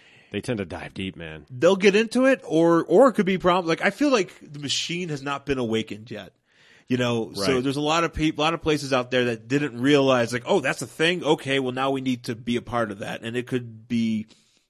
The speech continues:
Speaker 2: you know, good or bad, depending on where you stand. Uh, but that needs to happen, because, you know, it's, it's not a matter of, like, "Oh, we need to get podcasts and cars like radio." It's like, no, we just need to get people interested in what it is. So.
Speaker 1: Right.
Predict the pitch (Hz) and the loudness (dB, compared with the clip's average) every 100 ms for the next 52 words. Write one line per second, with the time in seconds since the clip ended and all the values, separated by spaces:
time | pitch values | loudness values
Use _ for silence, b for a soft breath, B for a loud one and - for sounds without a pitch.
0 | _ 131 110 104 143 143 104 123 113 101 | _ -4 -4 2 2 2 0 -2 -2 -4
1 | - 113 104 101 95 95 110 98 - 98 | -8 -8 -10 -14 -16 -8 -8 -8 -10 -14
2 | 80 _ _ 113 101 98 95 113 123 123 | -16 _ _ -8 -6 -6 -8 -4 -4 0
3 | 131 123 117 127 277 - 104 95 101 101 | -2 -2 -8 -6 -6 -8 -16 -12 -10 -10
4 | 98 - 127 110 160 175 175 240 185 165 | -14 -12 -10 -8 -6 -4 -2 -2 -2 0
5 | 147 135 120 107 131 135 127 123 131 123 | 0 -2 -4 -4 -6 -4 -2 -4 -2 -4
6 | - 123 117 107 101 131 110 104 113 120 | -2 -6 -6 -10 -6 -6 -6 -8 -8 -6
7 | 110 101 98 127 156 131 104 123 135 147 | -6 -10 -14 -8 -4 -4 -4 -10 -12 -12
8 | 139 135 - 139 113 101 b b b - | -8 -8 -6 -6 -6 -8 b b b -8
9 | 139 135 123 - 120 104 101 113 110 95 | -6 -4 -6 -4 -8 -8 -8 -4 -4 -6
10 | 85 - - - 98 110 _ _ - 92 | -12 -16 -18 -14 -14 -16 _ _ -8 -4
11 | 85 | -4